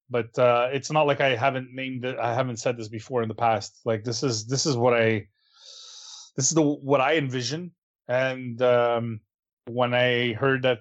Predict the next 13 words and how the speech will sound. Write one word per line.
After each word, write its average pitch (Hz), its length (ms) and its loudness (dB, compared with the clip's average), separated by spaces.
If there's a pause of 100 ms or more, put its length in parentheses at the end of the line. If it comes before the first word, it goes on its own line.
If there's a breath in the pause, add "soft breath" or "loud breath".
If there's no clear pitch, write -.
uh, 127 260 0
Feige 131 420 -2
was, 117 480 -6
uh, 123 240 4
hired, 139 380 2
I'm 127 140 -2
like, 117 200 -8
"Oh, 107 300 -8 (240)
please 120 240 -4
tell 110 160 -4
me 101 140 -12
it's - 160 -18
this. 98 260 -14